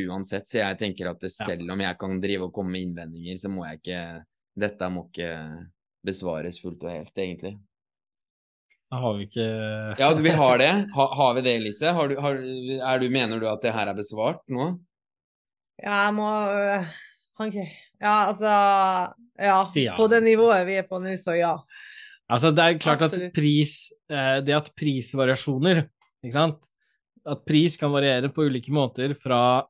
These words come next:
Speaker 2: den verdibestemmelsen som er gitt av arbeidet.
Speaker 1: Mm.
Speaker 2: Eh, det er klart, og det har vi enda ikke løst opp i, for det er masse forskjellige årsaker.
Speaker 1: Ja.
Speaker 2: Eh, eh, som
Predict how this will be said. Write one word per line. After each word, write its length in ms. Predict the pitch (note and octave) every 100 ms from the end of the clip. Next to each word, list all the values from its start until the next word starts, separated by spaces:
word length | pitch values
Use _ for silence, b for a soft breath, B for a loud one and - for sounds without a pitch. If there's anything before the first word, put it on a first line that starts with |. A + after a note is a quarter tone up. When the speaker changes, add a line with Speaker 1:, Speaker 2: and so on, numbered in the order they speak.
| -
Speaker 2:
den 640 | C3+ A2 B2 A2+ C3+ B2
verdibestemmelsen 880 | B2+ C3 A#2+ A2 G#2 G#2+ G#2+ F3+ F3+
som 100 | C#3
er 80 | B2
gitt 100 | A#2
av 140 | A#2+
arbeidet. 400 | G#2+ F#2 C#3 E3+ _ b b b
Speaker 1:
Mm. 280 | G2+ G#2+ G#2+
Speaker 2:
Eh, 420 | G#2+ A#2+ A#2+ A#2+ B2
det 220 | B2+ D3 F3+
er 260 | E3 D#3+
klart, 360 | D#3 A2 - -
og 140 | D3 C3+
det 120 | C#3+ C3+
har 100 | C3+
vi 80 | D3
enda 280 | D3+ B2 A#2
ikke 160 | A#2
løst 200 | A#2 G#2+
opp 140 | A2 G#2+
i, 100 | A2+
for 120 | G#2+ A#2+
det 80 |
er 100 | A2+
masse 240 | C3 - G#2+
forskjellige 380 | A2 A2+ G#2 G#2
årsaker. 500 | G2+ F#2 - G#2 G2+ _ _ _ _
Speaker 1:
Ja. 160 | G2 G2
Speaker 2:
Eh, 380 | F#2 G2 F#2+ F#2+ _ _ _ _ _ _ _ _
eh, 380 | G#2+ F#2+ F#2 F#2
som 300 | A2 A#2 G#2+